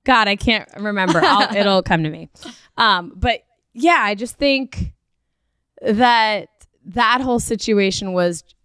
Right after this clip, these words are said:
Speaker 1: too much.
Speaker 2: Yeah.
Speaker 1: And then you get into the complete opposite situation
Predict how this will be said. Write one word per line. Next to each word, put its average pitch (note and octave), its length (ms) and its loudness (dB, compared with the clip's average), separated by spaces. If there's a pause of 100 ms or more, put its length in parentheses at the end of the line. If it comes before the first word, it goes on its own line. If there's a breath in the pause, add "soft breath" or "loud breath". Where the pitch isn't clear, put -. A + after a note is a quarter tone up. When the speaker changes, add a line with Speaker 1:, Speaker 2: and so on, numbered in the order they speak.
(140)
Speaker 1:
too G#3 240 4
much. - 460 -12 (120)
Speaker 2:
Yeah. E3+ 200 -4
Speaker 1:
And A3 200 0
then B3 500 0
you G#3+ 220 -4
get G#3 200 4
into G#3 320 -4
the F#3+ 120 -8
complete G#3+ 520 -8
opposite G3 640 0
situation D#3+ 960 -12